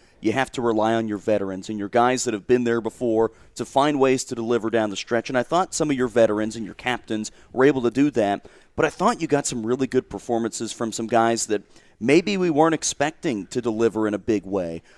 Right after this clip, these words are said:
whether it was Quashad Washington, who had ripped off a big run. Lameshio Hill comes in and scores a good touchdown for you. Defensively, you had some young guys, Zane Hickey, that made some big plays. Your guys that you needed to be good were good, but the guys that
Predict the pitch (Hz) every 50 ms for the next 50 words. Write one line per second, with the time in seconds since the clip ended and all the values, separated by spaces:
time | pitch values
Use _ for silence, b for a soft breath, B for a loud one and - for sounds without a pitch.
0 | b b 110 123 117 120 123 131 98 123 123 113 - - 123 117 - 139 131 147
1 | 123 123 131 147 147 - 151 127 - 127 117 117 110 98 101 120 131 120 - 135
2 | 117 110 - 113 95 120 113 101 92 117 110 104 101 101 104 113 131 139 - -
3 | 135 127 123 117 123 143 160 156 - 147 135 123 113 123 117 113 98 - - 131
4 | 120 110 - 117 101 - 120 107 - - 117 110 - - - 104 92 90 92 -
5 | 107 107 92 85 87 80 b b b b b - 131 131 - - 156 160 185 -
6 | - 165 127 123 117 107 107 110 110 117 113 - 123 113 110 123 139 160 165 135
7 | 120 104 98 98 92 120 127 139 135 123 143 156 - 147 131 110 101 - 107 107
8 | 104 - 113 107 90 110 104 - _ - 110 104 92 90 90 - - b b b
9 | b b b b b _ 123 127 135 135 127 - _ _ - 131 - 147 151 175
10 | 208 220 175 180 175 147 147 123 120 135 165 165 175 151 170 156 160 139 - 147
11 | 156 160 - - 139 135 - 143 151 156 160 160 160 b b b b b b b
12 | b - 139 - 131 120 139 147 156 180 185 170 151 135 139 127 -